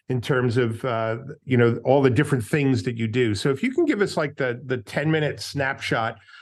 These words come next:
of how you became interested in, in music and becoming a music teacher and to where you are today, that'd be great.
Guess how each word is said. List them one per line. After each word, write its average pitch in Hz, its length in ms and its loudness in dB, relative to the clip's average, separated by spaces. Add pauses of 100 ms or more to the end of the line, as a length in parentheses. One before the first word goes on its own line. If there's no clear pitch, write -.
(120)
of 123 140 -4
how 143 240 2
you 147 180 4
became 131 380 0
interested 151 500 -2
in, 135 280 0
in 127 460 -6
music 147 520 2
and 120 200 0
becoming 127 480 -2
a 120 60 0
music 139 380 0
teacher 131 400 -2
and 120 260 -6
to 131 140 -2
where 131 180 4
you 127 160 6
are 120 120 4
today, 113 340 0
that'd 104 180 -2
be 104 80 -2
great. 92 320 -2